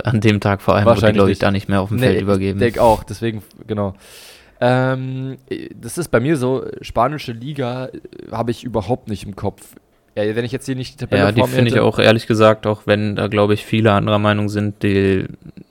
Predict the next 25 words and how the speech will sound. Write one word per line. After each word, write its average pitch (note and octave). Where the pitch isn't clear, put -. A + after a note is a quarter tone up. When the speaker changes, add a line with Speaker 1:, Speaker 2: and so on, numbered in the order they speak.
Speaker 1:
eine G2
der, F#2+
oder F#2+
von -
den G2
Top G#2
fünf A#2
Ligen G#2
somit G2+
die F#2+
schlechteste -
oder G2
uninteressanteste. G2+
Speaker 2:
Würde G2+
ich G2+
auch G2
Speaker 1:
Weil G2
da G2
Speaker 2:
sagen. G2
Speaker 1:
halt F#2+
nur G#2+
die G#2
zwei G2+
Großen A2
sind G#2+